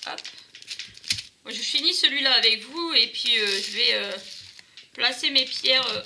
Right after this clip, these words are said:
hors caméra. Je pense que vous avez compris. Autant que vous avez de référence, autant il vous faites, euh,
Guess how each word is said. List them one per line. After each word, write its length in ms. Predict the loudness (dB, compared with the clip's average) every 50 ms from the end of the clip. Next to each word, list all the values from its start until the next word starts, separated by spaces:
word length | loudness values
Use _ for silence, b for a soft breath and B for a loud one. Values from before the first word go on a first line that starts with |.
| -4
hors 120 | -4 -4 -4
caméra. 400 | -2 -2 -2 -2 -2 -2 -2 -2
Je 80 | -4
pense 180 | -4 -8 -12 -12
que 120 | -12 -14
vous 160 | -14 -10 -10
avez 200 | -10 -8 -8 -8
compris. 520 | -8 -8 -10 -10 -12 -12 -12 -12 -12 -12 -12 B B B B B B B B B B B B B -4
Autant 340 | -4 0 2 2 2 2 0
que 20 |
vous 160 | -2 0 2
avez 160 | 4 4 4
de 60 | 4 2
référence, 580 | 2 2 2 0 -2 -4 -4 -4 -4 -4 -4
autant 340 | -4 -4 -4 -4 -4 -4 -6 -6
il 220 | -6 -8 -8 -8 -12
vous 240 | -16 -18 -18 -16
faites, 400 | -10 -4 -2 -2 -2 -2 -4 -6
euh, 260 | -6 -4 -4 -6 -8